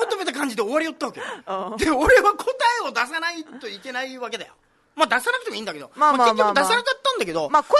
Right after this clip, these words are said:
Speaker 2: はかけられてますからね。無視に。
Speaker 1: 声はかけられてるのかな、あれ。まあ、一応目やったからあなたに伝えますよ、みたいな。
Speaker 2: うん。
Speaker 1: 同意してね、みたいな。
Speaker 2: うん。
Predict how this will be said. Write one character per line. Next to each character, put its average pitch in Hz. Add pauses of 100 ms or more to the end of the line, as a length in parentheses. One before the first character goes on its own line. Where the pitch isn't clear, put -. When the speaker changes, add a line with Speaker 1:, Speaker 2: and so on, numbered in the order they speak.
Speaker 2:
は 285
か 269
け -
ら 247
れ 240
て 220
ま 185
す -
か 196
ら 190
ね。 247
無 277
視 311
に。 311
Speaker 1:
声 453 (160)
は 359
か -
け 466
ら 440
れ 453
て 480
る 466
の 269
か 220
な、 214
あ 208
れ。 208
ま 226
あ、 294
一 285
応 254
目 254
や 381 (140)
っ -
た 247
か 247
ら 208
あ -
な 277
た 285
に 208
伝 247
え 233
ま 233
す -
よ、 233
み 190
た 143
い -
な。 208
Speaker 2:
う -
ん。 196
Speaker 1:
同 285
意 269
し 277
て 277
ね、 233
み 202
た -
い 110
な。 185
Speaker 2:
う 165
ん。 190